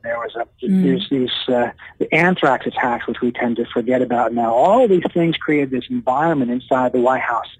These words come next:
Speaker 1: that suggested that threats couldn't be left unaddressed. And who was one of the biggest threats in the world as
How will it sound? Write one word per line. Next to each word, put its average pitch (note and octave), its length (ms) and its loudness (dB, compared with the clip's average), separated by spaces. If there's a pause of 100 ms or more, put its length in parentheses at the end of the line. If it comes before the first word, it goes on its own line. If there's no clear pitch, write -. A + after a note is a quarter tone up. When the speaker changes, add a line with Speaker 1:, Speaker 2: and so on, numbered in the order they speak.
(240)
Speaker 1:
that C3 440 4 (200)
suggested C#3 580 -2
that A#2 100 -6 (100)
threats E3 240 -2 (120)
couldn't D3 340 0 (120)
be B2 220 -2 (500)
left B2+ 220 -2 (180)
unaddressed. A#2+ 680 -4 (520)
And C3 100 -4
who E3 260 2 (180)
was C3 100 2 (120)
one C3+ 100 0
of B2 80 0
the A2+ 160 -8
biggest B2+ 240 0 (140)
threats C3+ 300 2 (420)
in B2 100 -4
the B2+ 140 0
world A3 280 6
as - 40 -6